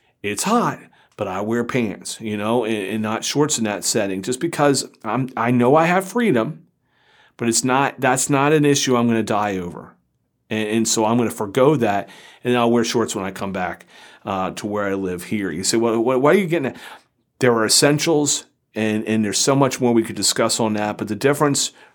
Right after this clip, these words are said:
really is, is, is the difference between this. What is sound doctrine, and what is an expression of God's creative brilliance? What are the major doctrines? What are the minor doctrines? And I just want to encourage you, and I think this would,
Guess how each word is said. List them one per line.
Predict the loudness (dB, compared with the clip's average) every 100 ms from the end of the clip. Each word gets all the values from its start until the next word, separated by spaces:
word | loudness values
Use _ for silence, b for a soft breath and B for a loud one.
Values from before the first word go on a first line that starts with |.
| 0
really | 4 6 6 4 0
is, | 0 0
is, | 2 0 0 0
is | 0 -2 -4
the | -2 0
difference | 2 0 -4
between | -4 -4 -4
this. | -4 -6 -4 0
What | 2
is | 2
sound | 0 0 0
doctrine, | -2 -4 -8 -10 -10 -16 _ _ _ _ _ _ _ _ _ -10
and | -6 -2
what | 2 2 0 B B B -4
is | -2 0
an | -2
expression | -4 -6 -2 0 0 -2
of | -4
God's | -4 -4 -6
creative | -4 -4 -6 -8
brilliance? | -12 -12 -14 -16 -18 b b b b
What | -2
are | -2
the | -4
major | 0 2 2 4
doctrines? | 4 4 2 -2 -2
What | -4 -4
are |
the | -6
minor | -6 -4 -4 -2
doctrines? | -4 -4 -6 -8 -6 -6
And |
I | -8 -8
just | -2 0 0
want | 0 2
to | 2
encourage | 0 -2 0 0 -2 0
you, | 0
and | 0
I | -2
think | -2 0
this | 0 -2
would, | -4 -8